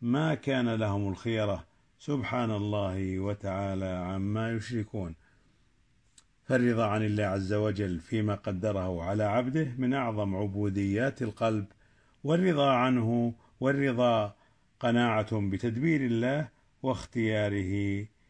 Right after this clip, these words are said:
لما يصلح عبده. ومن رضي بما قسم الله له لم يزاحم الناس على دنياهم، ومن رضي بما قدره الله له أو عليه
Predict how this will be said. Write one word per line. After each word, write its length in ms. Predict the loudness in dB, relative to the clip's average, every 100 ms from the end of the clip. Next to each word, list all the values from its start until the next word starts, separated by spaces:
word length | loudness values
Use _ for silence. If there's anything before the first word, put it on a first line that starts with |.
| _
لما 360 | -2 0 2 0
يصلح 880 | 0 -2 -4 -4 -4 -4 -4 -4 -8 _ _ -2
عبده. 500 | 0 0 -4 -10 -14 _ _ _ _ _ _ -2
ومن 400 | 2 4 4 2
رضي 400 | 4 2 4 4
بما 280 | 4 4 2
قسم 380 | -2 0 0
الله 400 | 0 0 0 0
له 180 | 0 0 -4 _ _ -2
لم 320 | 2 4 4
يزاحم 380 | 4 2 2 0
الناس 480 | 2 0 -2 -4
على 260 | -2 0 0
دنياهم، 640 | 0 0 0 0 0 -2 -4 _ _ _ _ _
ومن 220 | -2 2 4
رضي 560 | 4 2 2 2 2
بما 260 | 2 2 0
قدره 640 | 0 -2 2 2 2 0
الله 460 | 0 0 -2 0 0
له 180 | 0
أو 320 | -2 -6 -2 0
عليه 420 | 2 0 0